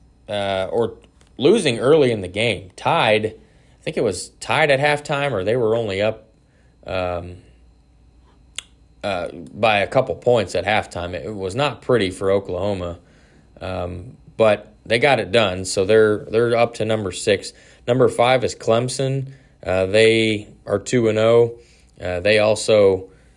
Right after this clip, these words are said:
look pretty good so far. Number four is Michigan. Uh, they're two and oh. They have not played anybody either. They played Hawaii this past week and, um, put up sixty points. So,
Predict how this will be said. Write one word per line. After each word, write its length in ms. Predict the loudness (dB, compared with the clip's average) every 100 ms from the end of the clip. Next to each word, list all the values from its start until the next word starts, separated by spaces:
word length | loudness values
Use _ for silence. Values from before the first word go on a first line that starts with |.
| _
look 340 | 0 2 2 0
pretty 220 | 0 2
good 260 | 0 -2 0
so 220 | 0 0
far. 280 | 2 2 2
Number 220 | 0 -2
four 340 | 0 4 4
is 120 | 4
Michigan. 640 | 0 -2 -2 -4 -6 -6 -10 -20 _ _ -10
Uh, 360 | -4 -2 -2 -4 -8
they're 300 | -6 -4 -4
two 240 | 0 0
and 100 | 2
oh. 160 | 2 4
They 120 | 4
have 100 | 4
not 240 | 2 -4
played 260 | 2 2 4
anybody 400 | 0 -2 0 0 -2 -4
either. 220 | -2 0
They 100 | 0
played 240 | 2 0
Hawaii 520 | 2 0 0 0 -2
this 200 | -4 -6
past 400 | -4 -2 -2 -6
week 240 | -8 -8 -10
and, 260 | -14 -16 _ _ _ _ -14
um, 460 | -8 -6 -6 -8 -12 -20 _ _
put 140 | 0
up 160 | 0 -2
sixty 420 | -6 -6 -8 -12
points. 440 | -4 -2 -2 -6
So, 400 | -4 0 2 0